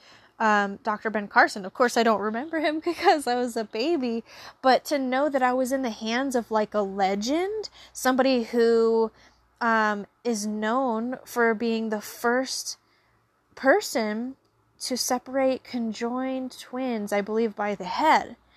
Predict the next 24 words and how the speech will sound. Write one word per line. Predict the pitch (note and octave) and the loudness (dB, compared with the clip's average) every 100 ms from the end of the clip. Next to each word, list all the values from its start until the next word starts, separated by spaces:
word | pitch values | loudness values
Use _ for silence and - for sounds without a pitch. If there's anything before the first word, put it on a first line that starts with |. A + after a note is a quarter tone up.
| _ - _ | _ -20 _
That | G#3+ B3 C#4+ E4+ _ | 0 4 4 2 _
is | B3+ B3+ A#3+ A3+ | -2 -2 0 -4
miraculous. | G#3+ G3 G3 G3 - B2 C3 - - - _ _ _ _ _ _ - | -4 0 0 0 -4 -14 -14 -12 -12 -12 _ _ _ _ _ _ -8
That | G3 A#3+ C4+ | 4 6 6
is | B3 G#3+ G3+ - | 2 0 -4 -6
just | G#3 F3+ - - _ _ _ | -6 -6 -10 -12 _ _ _
amazing | A3+ G#3+ G#3+ G#3 F#3 - - C3 A#3 _ _ _ _ | -6 -4 -4 -4 -4 -8 -12 -16 -18 _ _ _ _
and | A3 G3+ G3 | -10 -10 -6
so, | - - - - A#3 A3 G#3+ G#3 G#3 _ _ _ _ _ | -6 -2 -4 2 4 6 4 0 -4 _ _ _ _ _
so | - - A#3 | -12 0 2
incredibly | A3 G#3 A3 A3 G#3+ | 2 -2 -2 0 0
inspiring. | G3+ - G3 F3+ - - G#3+ - _ _ - - - - _ _ _ | -2 -4 -2 -2 -4 -10 -16 -20 _ _ -20 -20 -20 -20 _ _ _
So | - D4 C4+ B3+ | 4 8 8 6
to | - C#4+ | -2 -2
know | C#4 D4 | 0 0
that | D4 | 0
I | A#3 B3 | 0 0
was | B3 A#3 | -2 -4
in | |
the | A3+ | -10
hands | G3+ A3 A3 | -6 -6 -4
of | G3 | -4
somebody | A3 G#3+ G3+ G3 | -4 -2 -2 -4
with | F#3 G#3 G3+ | -6 -4 -4